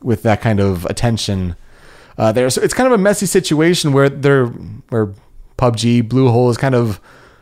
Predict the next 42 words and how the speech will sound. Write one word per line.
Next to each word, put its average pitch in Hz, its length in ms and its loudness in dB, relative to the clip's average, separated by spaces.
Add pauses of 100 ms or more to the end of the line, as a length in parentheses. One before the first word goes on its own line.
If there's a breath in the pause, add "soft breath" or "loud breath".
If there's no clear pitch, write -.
(120 soft breath)
calling 147 340 2
out 160 380 0
Epic 117 520 -2
and, 104 340 -2
and 101 140 -6
Fortnite, 104 680 0
saying, 107 520 0 (320)
"Well, 156 180 0
it's, 202 160 0
it's 196 140 -4
a 196 60 0
little 208 220 2
too 208 220 2
similar. 123 480 2
You 120 220 2
even 151 220 2
mentioned 156 440 0
our 123 220 4
game. 110 500 0 (380 loud breath)
I 143 140 2
don't 170 120 2
know, 185 180 4
maybe 156 360 2
we 156 340 4
might 151 120 0
have 156 140 0
to 143 60 -16
take - 540 -2 (400 soft breath)
legal 170 320 2
action 175 400 0
in 160 80 2
the 151 60 2
future, 147 500 2
but, 113 300 0
you 135 80 -4
know, 131 160 2
we're, 143 340 4
we're 143 120 0
not 156 220 0
too 160 180 0
fond 160 360 0
of, 113 340 0